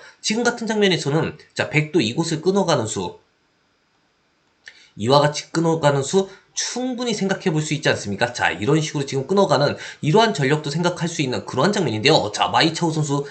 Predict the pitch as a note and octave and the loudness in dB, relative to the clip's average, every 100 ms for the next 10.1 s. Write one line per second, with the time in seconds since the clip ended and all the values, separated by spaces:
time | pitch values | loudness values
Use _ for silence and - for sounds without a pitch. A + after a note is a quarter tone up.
0 | - - B2+ D3+ B2+ D#3+ - D#3 D#3 E3 | -10 -4 0 2 2 0 0 -2 -2 0
1 | A3+ G#3 A2 G2+ - _ - G#3 G#3 A3 | 4 4 4 0 -2 _ -4 -4 4 4
2 | A3+ - - A#3+ A#3 A3+ G#3 - - F#3+ | 4 0 -4 -2 -4 2 2 2 -4 -4
3 | A3+ C3 - - - _ F3 A3+ A3+ D#3 | -2 -4 -6 -18 -20 _ 2 4 2 0
4 | G#3 B3 A#3 G#3+ G#3 F#3+ F#3 G3+ F3 D#3 | 0 0 0 0 0 -2 0 0 2 0
5 | B2+ C#3+ - A#2 B2 G#2+ C#3 E3+ F3+ - | 0 0 0 2 4 4 4 2 -4 -4
6 | D3+ B2 G2 C3+ A#2+ B2+ G#2 - - - | 0 2 0 -2 -2 0 0 -2 -14 -8
7 | D#3 E3+ F#3+ D#3 D3+ C#3 C3 B2+ F#2+ - | -6 0 0 2 0 2 2 2 0 -2
8 | C3+ E3 - - D3+ D3+ D#3+ D#3+ F3 F3+ | 0 0 0 -4 -2 2 0 2 0 0
9 | - - C3+ D3 D#3+ D#3 - F#3 D3 C#3+ | -4 2 2 2 -2 -4 -2 -2 4 2
10 | D3 | 2